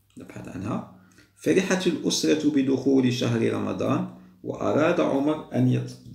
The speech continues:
أن يصوم في اليوم الأول، فاستيقظ. همزة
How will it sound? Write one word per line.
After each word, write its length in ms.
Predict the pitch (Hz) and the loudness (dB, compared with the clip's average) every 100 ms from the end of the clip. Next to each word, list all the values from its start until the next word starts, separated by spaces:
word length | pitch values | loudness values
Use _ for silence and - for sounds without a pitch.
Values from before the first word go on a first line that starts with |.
| - | -8
أن 120 | 117 | -4
يصوم 480 | 113 104 135 139 175 | -2 -2 0 0 0
في 140 | 180 | 0
اليوم 380 | 123 120 135 139 | 2 6 6 6
الأول، 720 | 175 240 - 131 123 104 - - - _ _ _ _ | 4 0 2 4 4 2 -2 -10 -20 _ _ _ _
فاستيقظ. 1000 | - 117 - - 180 175 151 131 123 - - - _ _ _ _ _ _ _ _ _ _ _ _ _ _ _ | -6 -4 -4 4 4 6 2 2 4 2 -4 -14 _ _ _ _ _ _ _ _ _ _ _ _ _ _ _
همزة 260 | - 92 - | -10 -8 -8